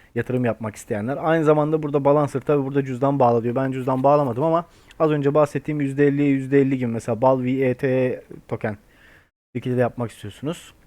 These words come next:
Yüzde seksene yüzde yirmi gibi bir oran. Bu oranı siz belirleyebiliyorsunuz. Sadece size özel havuzlar olabiliyor. Bu özelliği de güzel bir özellik. Birçok işlem çiftliğini destekliyor.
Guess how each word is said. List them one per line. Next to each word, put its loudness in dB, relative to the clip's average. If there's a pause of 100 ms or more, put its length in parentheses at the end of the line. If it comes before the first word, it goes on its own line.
Yüzde -4
seksene 0
yüzde 0
yirmi 2
gibi -8
bir -4
oran. -2
Bu 4
oranı 4
siz -8
belirleyebiliyorsunuz. -2
Sadece 4
size -2
özel 2
havuzlar 0
olabiliyor. 0 (480)
Bu 6
özelliği 2
de 2
güzel 2
bir -2
özellik. 0 (400)
Birçok 0 (600)
işlem -4
çiftliğini -6
destekliyor. 2